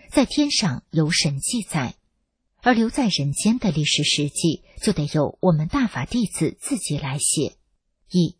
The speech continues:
留给后人。后来才发现，我说这话的背后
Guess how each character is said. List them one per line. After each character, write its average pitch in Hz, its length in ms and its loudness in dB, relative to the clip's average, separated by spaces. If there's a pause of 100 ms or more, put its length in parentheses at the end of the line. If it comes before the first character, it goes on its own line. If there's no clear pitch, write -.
留 160 260 0
给 190 220 -2
后 143 260 -4
人。 127 340 -4 (1500)
后 320 120 4
来 156 300 0
才 - 200 -6
发 151 240 -2
现， - 300 -2 (560)
我 214 100 4
说 285 200 0
这 214 140 0
话 156 200 -4
的 - 100 -4
背 147 200 -2
后 - 340 -2